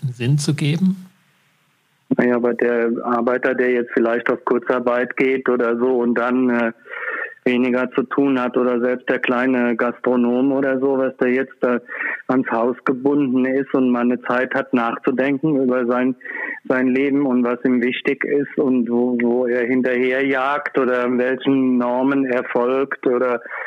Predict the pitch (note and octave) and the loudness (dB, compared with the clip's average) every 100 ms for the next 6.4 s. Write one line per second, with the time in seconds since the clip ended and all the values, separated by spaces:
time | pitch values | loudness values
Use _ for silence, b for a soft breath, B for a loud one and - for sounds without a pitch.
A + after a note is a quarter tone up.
0 | B B B A#2 B2 B2 C3+ C3 C3+ C3+ | B B B -2 0 2 0 2 0 0
1 | C3+ B2 A#2+ C3 C#3+ C#3 B2 C3+ B2+ C#3 | 0 0 0 0 0 0 0 0 0 0
2 | C#3 C3+ - D3+ C#3 C#3+ D3 - C#3 C3 | 0 -2 0 0 2 0 0 0 0 0
3 | B2 - - A#2+ B2+ - - D3 - D#3 | -2 -4 -2 0 0 -2 -2 -2 -2 -2
4 | C#3+ C#3 C3 C3 C#3+ C#3+ C#3 D3 B2 D3 | 0 0 0 2 2 2 0 -2 0 2
5 | D3 C3+ C3 B2+ B2+ C3+ B B B B | 2 2 2 2 0 -2 B B B B
6 | C3+ C3+ C3+ B2+ | 0 2 0 0